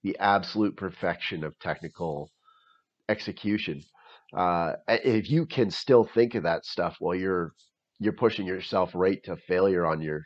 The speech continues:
third or fourth set of a heavy exercise, all the power to you, but I can't.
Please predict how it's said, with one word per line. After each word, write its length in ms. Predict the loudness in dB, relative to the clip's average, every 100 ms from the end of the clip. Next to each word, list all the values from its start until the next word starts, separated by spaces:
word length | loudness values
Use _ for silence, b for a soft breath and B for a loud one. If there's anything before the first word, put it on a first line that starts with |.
| _
third 200 | -2 0
or 40 | 0
fourth 240 | -2 -4
set 240 | -4 -2 -2
of 80 | -2
a 40 |
heavy 260 | -6 -4 -2
exercise, 680 | -2 -4 -6 -2 0 0 -6 B B B B B _ _ 8
all 160 | 10
the 80 | 10
power 280 | 8 4 4
to 140 | 0
you, 160 | -4 -4
but 100 | 0
I 140 | 2 2
can't. 320 | 0 -6 -6